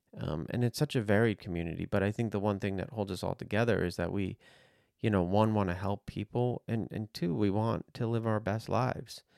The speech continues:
And when you're around people like that, it's just, there's a different vibe. There's just a different energy through the room. And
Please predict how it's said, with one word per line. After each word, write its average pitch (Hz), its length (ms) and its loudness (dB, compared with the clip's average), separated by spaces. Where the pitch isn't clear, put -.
And 101 460 4
when 110 100 2
you're 120 160 4
around 113 260 2
people 104 280 -2
like 90 240 0
that, 92 380 6
it's - 400 -10
just, - 500 2
there's 107 180 0
a 107 80 -2
different 110 340 0
vibe. 85 440 4
There's 92 180 -2
just - 240 -2
a 95 40 -2
different 98 360 0
energy 92 420 -2
through 90 140 -4
the 87 100 -2
room. 87 340 -2
And - 120 -6